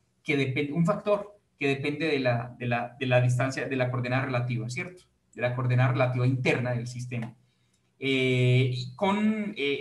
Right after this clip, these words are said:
este N, aquí es donde está la dependencia del número cuántico principal, N y A. Ya sabemos que A es el radio de Bohr. Y así sucesivamente. Está tabulado los diferentes polinomios asociados de Laguerre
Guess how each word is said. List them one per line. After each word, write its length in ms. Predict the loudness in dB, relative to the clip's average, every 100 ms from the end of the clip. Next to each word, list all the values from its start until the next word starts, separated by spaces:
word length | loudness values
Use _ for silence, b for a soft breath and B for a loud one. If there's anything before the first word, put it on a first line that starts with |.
| -4
este 320 | -4 -2 0
N, 160 | 0 -2
aquí 360 | -2 -2 2
es 140 | 2 2
donde 220 | -2 -2
está 160 | -2
la 80 | 0
dependencia 520 | -2 -2 -2 -2 -2
del 80 | -2
número 220 | -2 -4
cuántico 340 | -4 -6 -6 -6
principal, 500 | -4 -4 -4 -4 -4
N 360 | -6 -8 -10 -14 -12
y 140 | -4
A. 100 | -4 -4 -10 _ _ _
Ya 140 | -10
sabemos 440 | -6 -2 2 2 0
que 120 | -2
A 120 | -4
es 100 | -4
el 80 | -6
radio 180 | -10 -12
de 60 | -14
Bohr. 200 | -16 -20 _ _ _
Y 120 | -2
así 160 | 0 0
sucesivamente. 800 | -2 -2 2 4 4 0 -4 -14 b _
Está 260 | -8 -2
tabulado 480 | 0 0 4 4 4
los 180 | 2 -2
diferentes 480 | -4 -4 -6 -6 -8
polinomios 560 | -6 -4 -2 -4 -4
asociados 440 | -6 -10 -6 -4 -2
de 100 | -2
Laguerre 520 | -2 0 -4 -6 _